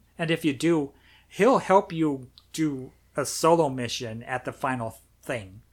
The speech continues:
which is kinda hard because you're dying at the same time you're taking on all of Arasaka. But he wants to do with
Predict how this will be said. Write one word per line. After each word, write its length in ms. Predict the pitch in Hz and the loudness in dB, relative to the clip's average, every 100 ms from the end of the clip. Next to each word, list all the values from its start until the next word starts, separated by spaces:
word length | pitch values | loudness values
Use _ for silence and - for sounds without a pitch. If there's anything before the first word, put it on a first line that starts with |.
| _ | _
which 180 | 127 139 | -6 -6
is 80 | |
kinda 300 | - 208 165 | -4 -2 -2
hard 260 | 123 151 117 | 2 2 2
because 680 | 110 - 120 113 101 - - _ 131 | -6 -8 -8 -6 -10 -14 -18 _ -20
you're 240 | 123 131 | -8 -6
dying 460 | 120 135 135 113 113 | -4 -4 -4 -4 -8
at 120 | 107 | -12
the 60 | 110 | -10
same 220 | - 113 | -8 -8
time 240 | - 113 | -8 -8
you're 60 | 104 | -10
taking 360 | - 120 117 110 | -10 -10 -8 -8
on 360 | 110 107 101 123 | -10 -10 -14 -8
all 160 | 117 | -6
of 120 | 113 | -6
Arasaka. 640 | 110 117 110 - 98 - 117 _ _ - - - - _ _ | -8 -8 -8 -12 -16 -18 -20 _ _ -20 -20 -20 -20 _ _
But 340 | - 135 127 _ _ _ _ 175 165 _ _ | -4 -4 -4 _ _ _ _ -20 -20 _ _
he 340 | - 196 190 190 170 151 165 | -12 -6 -4 -4 -8 -14 -20
wants 600 | 156 165 165 - - - - _ _ | -4 -2 -2 -6 -10 -14 -18 _ _
to 440 | - 156 147 139 | -6 -4 -4 -6
do 840 | 123 151 147 139 135 131 131 139 127 | -6 -4 -2 0 0 0 -2 -6 -8
with 380 | 147 139 - | -4 -4 -6